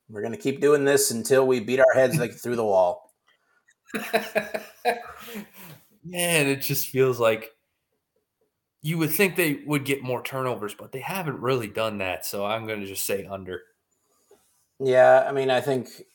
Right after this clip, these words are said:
Speaker 1: I'm gonna say under as well, specifically because I think we're kind of in prove it mode. <laughs> Like, until you prove that you c-, well, you had two against the, the Steelers, but didn't matter 'cause you had four turn-, turnovers. So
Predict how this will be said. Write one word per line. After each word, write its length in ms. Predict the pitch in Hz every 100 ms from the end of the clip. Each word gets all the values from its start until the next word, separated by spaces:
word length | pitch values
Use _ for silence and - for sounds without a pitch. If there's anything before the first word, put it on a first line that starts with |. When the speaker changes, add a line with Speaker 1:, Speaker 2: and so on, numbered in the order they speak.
| _
Speaker 1:
I'm 100 | 131
gonna 140 | 160 147
say 160 | 143
under 200 | 135 139
as 120 | 113 107
well, 360 | 117 135 -
specifically 640 | - - - 143 139 139 110
because 340 | 107 120 110
I 140 | -
think 400 | 104 - 120 101 _ _ _ _ _ _ _ _ _ _ _ _ _ _
we're 400 | 104 98 110 107
kind 220 | - 120 113
of 100 | 104
in 160 | 98
prove 220 | - 107
it 160 | 113 127
mode. 360 | 131 139 156 - _ -
<laughs> 60 | - - - - - _ - - - 202
Like, 380 | - - 139 - - - -
until 280 | 170 135 139
you 180 | 147
prove 460 | 135 104 113 143 135
that 100 | -
you 160 | 123 127
c-, 80 | -
well, 240 | 123 113
you 180 | 123 120
had 200 | 147 -
two 180 | 143 127
against 360 | 113 113 -
the, 180 | 104 98 _ 104
the 60 |
Steelers, 580 | - 117 120 101 92 - -
but 260 | 95 - -
didn't 180 | 101 101
matter 220 | 107 92
'cause 160 | 98 92
you 80 |
had 220 | 98 101 -
four 380 | 117 107 98 _ _ _ _
turn-, 300 | - 135 208 - 139
turnovers. 480 | 135 87 78 -
So 420 | - - 127 110